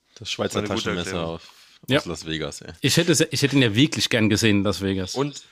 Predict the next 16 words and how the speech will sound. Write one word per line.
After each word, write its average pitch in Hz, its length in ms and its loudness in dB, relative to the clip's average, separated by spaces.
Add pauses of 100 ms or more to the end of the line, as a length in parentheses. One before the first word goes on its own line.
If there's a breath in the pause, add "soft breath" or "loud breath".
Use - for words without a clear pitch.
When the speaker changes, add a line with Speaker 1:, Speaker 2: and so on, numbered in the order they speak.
(280 loud breath)
Speaker 2:
und 165 240 -4
der 156 100 2
dritte, 147 420 -2
dritte 151 320 -6
Quarterback 143 480 -4
ist 123 120 -6
er 123 80 -2
auch, 127 240 -8
ne, 107 140 -6
falls 104 260 -4
Tua 123 240 -2
dann 110 160 -4
doch 110 160 -8
irgendwie 90 240 -12
Hüfte 92 280 -10
hat. 85 260 -12